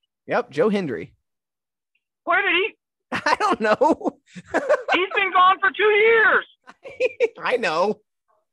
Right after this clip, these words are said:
Speaker 2: What the
Speaker 1: I don't,
Speaker 2: hell?
Speaker 1: Um, Shane Taylor Promotions will defend the R O H World Six-Man title against The Righteous, Vincent Bateman and Dutch.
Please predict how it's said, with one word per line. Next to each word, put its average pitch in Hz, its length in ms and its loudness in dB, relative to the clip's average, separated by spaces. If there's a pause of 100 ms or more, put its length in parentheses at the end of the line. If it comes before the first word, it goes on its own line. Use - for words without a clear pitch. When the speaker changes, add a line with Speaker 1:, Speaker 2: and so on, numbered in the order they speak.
(800)
Speaker 2:
What 523 180 2
the 508 60 0
Speaker 1:
I - 20 2
don't, 466 80 4
Speaker 2:
hell? 494 420 0 (840)
Speaker 1:
Um, 170 380 0 (200)
Shane 240 320 0
Taylor 233 240 2
Promotions 208 520 -8
will 180 80 -14
defend 165 540 -10 (120)
the 147 200 -10
R 165 180 -4
O 160 80 -2
H 156 140 -6
World 151 260 -8
Six-Man 147 320 -12
title 143 360 -6
against 135 380 -16
The 127 120 -8
Righteous, - 640 -14 (160)
Vincent 135 480 -20
Bateman 127 460 -18
and 107 300 -20
Dutch. - 400 -16